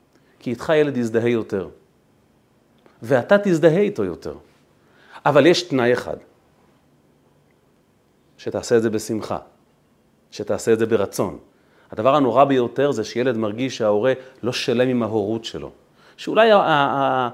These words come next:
ההורה או המחנך קצת מצטערים שהילד הזה קיים. הוא מאתגר אותם מדי, אז חבל שהוא פה. אם זו התחושה שמרגיש הילד, זה לא יעבוד. הורה שבטוח בהורות שלו,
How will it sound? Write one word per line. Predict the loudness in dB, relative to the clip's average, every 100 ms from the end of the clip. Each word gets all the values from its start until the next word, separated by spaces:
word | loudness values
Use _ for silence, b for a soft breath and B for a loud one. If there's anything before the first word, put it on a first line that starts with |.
| B 2
ההורה | 4 6 6
או | 6 6
המחנך | 4 0 0 0
קצת | 0 -4 -2
מצטערים | -4 -6 -4 4 4 6 4 2 0
שהילד | 0 0 0 0
הזה | -2
קיים. | 0 2 2 2 -4 B -4
הוא | 0
מאתגר | 0 0 4 4
אותם | 6 4 2
מדי, | 2 2
אז | 2 2
חבל | 2 4 2
שהוא | 2 0 0
פה. | -2 -2 B B B B -2
אם | 2 2
זו | 4 4
התחושה | 4 -2 0 0
שמרגיש | 0 -4 -4 -4
הילד, | -2 0 0 -2 -6 -20 -16
זה | -8 -6
לא | -4
יעבוד. | -6 -10 -14 -20 -20 -20 _ _ _ _ _ _ _ -20 B B -12
הורה | -4 -2
שבטוח | -2 -6 -6 -8 -4 0 0
בהורות | 0 -4 -4 -6 -8
שלו, | -8